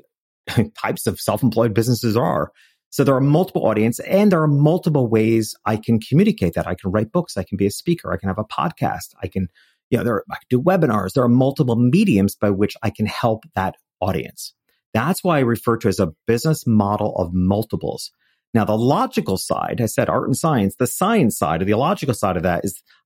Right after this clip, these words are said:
I don't think anybody can manage more than seven levers, is what I refer to them. And I refer to them as levers because being creative,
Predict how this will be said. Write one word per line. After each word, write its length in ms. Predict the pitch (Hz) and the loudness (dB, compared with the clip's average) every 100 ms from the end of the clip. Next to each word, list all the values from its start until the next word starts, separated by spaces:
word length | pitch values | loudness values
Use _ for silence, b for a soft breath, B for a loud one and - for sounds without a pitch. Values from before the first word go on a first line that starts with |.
| - | -2
I 80 | |
don't 120 | 165 151 | 0 2
think 140 | 123 | 0
anybody 380 | 156 151 120 95 | 4 4 4 2
can 200 | 95 104 | 2 4
manage 380 | 101 104 95 - | 4 2 -2 0
more 160 | 101 90 | 0 2
than 140 | 90 | 0
seven 520 | - 104 87 82 80 - _ _ _ _ _ _ _ _ | 0 -2 -2 -2 -4 -6 _ _ _ _ _ _ _ _
levers, 520 | 101 107 82 - - | 2 2 -2 -8 -10
is 120 | - 90 | -6 -2
what 100 | 90 | 0
I 40 | |
refer 320 | 90 87 85 | 0 -2 -4
to 100 | 82 | -4
them. 200 | - - - _ _ _ - | -6 -10 -14 _ _ _ 0
And 80 | |
I 20 | 107 | 0
refer 300 | 113 170 202 | 2 0 2
to 60 | |
them 100 | 196 | 2
as 120 | 139 | 0
levers 500 | 107 107 110 85 65 | 2 0 0 0 -2
because 480 | - 95 101 92 92 - _ _ _ _ _ _ - | -4 -2 0 2 -2 -6 _ _ _ _ _ _ -8
being 240 | - 151 135 | 0 2 2
creative, 300 | - 98 | 2 0